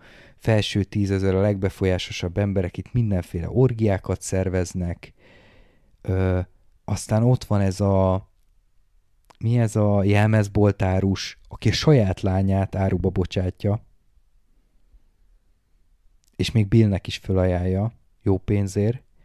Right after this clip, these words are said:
Tehát érted, most megismerkedünk azzal, hogy mi van ennek a világnak a mélyén, mi van a felszín alatt, éjszaka New York, vagy New York éjszaka, és akkor, ö,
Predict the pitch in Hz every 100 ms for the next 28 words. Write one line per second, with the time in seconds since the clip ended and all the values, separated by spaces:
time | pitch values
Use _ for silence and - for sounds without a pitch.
0 | _ _ - - _ _ _ _ _ _
1 | - 113 135 151 120 117 147 156 131 -
2 | 107 101 107 110 110 101 107 110 110 110
3 | 117 131 110 98 98 - 98 110 98 95
4 | 92 98 98 98 98 101 127 123 117 101
5 | 92 107 101 - 98 92 90 95 147 -
6 | - _ _ _ _ _ - _ _ 95
7 | 104 - 98 98 95 95 95 101 - -
8 | - - _ - - _ _ _ - 90
9 | 104 101 92 - 92 - - 127 - -
10 | - _ _ _ _ - 107 113 120 -
11 | 123 123 123 123